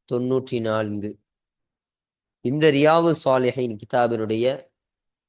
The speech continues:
தொண்ணூற்றி நான்காம் நாள் பாடத்தில் நாம் அமர்ந்திருக்கின்றோம். இந்த பாடத்தில் நடுநிலையை பேணுதல் என்ற தலைப்பின் கீழ் அமையக்கூடிய அந்த ஹதீஸுகளை பற்றி நாம் பேசிக் கொண்டிருக்கின்றோம்.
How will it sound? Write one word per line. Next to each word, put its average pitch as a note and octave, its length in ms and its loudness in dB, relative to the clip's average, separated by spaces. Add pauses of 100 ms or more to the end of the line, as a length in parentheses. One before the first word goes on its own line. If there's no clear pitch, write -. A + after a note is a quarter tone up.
தொண்ணூற்றி C#3+ 680 -4
நான்காம் B2+ 540 0
நாள் A2+ 260 -2
பாடத்தில் A2 680 -4
நாம் A2 280 -4
அமர்ந்திருக்கின்றோம். A2+ 960 -4 (1300)
இந்த E3 280 2
பாடத்தில் C3 580 2 (960)
நடுநிலையை E3 800 2 (180)
பேணுதல் C3+ 480 -2
என்ற A#2 260 -6
தலைப்பின் A#2+ 520 -2
கீழ் A#2+ 300 -4 (140)
அமையக்கூடிய A2+ 680 -2 (560)
அந்த G#2+ 200 -6
ஹதீஸுகளை A#2 720 -2
பற்றி C#3+ 520 -6
நாம் G#2+ 260 -4
பேசிக் A#2+ 380 -4
கொண்டிருக்கின்றோம். G2+ 720 -6